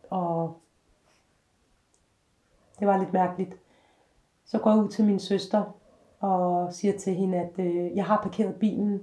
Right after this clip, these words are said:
men der er et eller andet galt. Jeg kan ikke, øh, han, jeg prøver at ringe til ham, han tager den ikke, og hun siger, "Prøv at hoppe ind i bilen, vi kører. Alt er godt." Han er sikkert ved at hjælpe en nabo, som altid. Han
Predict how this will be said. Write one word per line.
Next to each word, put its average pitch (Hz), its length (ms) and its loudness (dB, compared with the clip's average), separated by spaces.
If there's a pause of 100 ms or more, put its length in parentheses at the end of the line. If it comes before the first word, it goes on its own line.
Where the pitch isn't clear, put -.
(140)
men 185 180 -2
der 190 60 2
er 202 40 4
et 202 40 0
eller 202 120 2
andet 196 140 0
galt. 185 340 -4
Jeg 190 100 -4
kan 214 120 -2
ikke, 196 340 -2
øh, 185 60 -4
han, 185 360 -4 (420)
jeg 202 80 -4
prøver 214 200 6
at 208 40 -2
ringe 196 200 4
til 190 160 -4
ham, 185 120 2
han 180 100 -2
tager 185 260 -2
den 190 100 0
ikke, 185 140 -2
og 185 60 -2
hun 180 120 0
siger, 185 300 -4 (200)
"Prøv 190 200 0
at 180 100 0
hoppe 190 200 0
ind 208 100 4
i 202 60 -4
bilen, 202 340 2 (260)
vi 180 80 -4
kører. 202 380 4 (360)
Alt 226 200 4
er 202 40 0
godt." 180 220 2
Han 185 140 2
er 185 40 0
sikkert 226 260 4
ved 208 80 2
at 196 60 2
hjælpe 196 240 2
en 185 60 2
nabo, 165 300 0
som - 180 -4
altid. 175 420 -4
Han 175 280 -4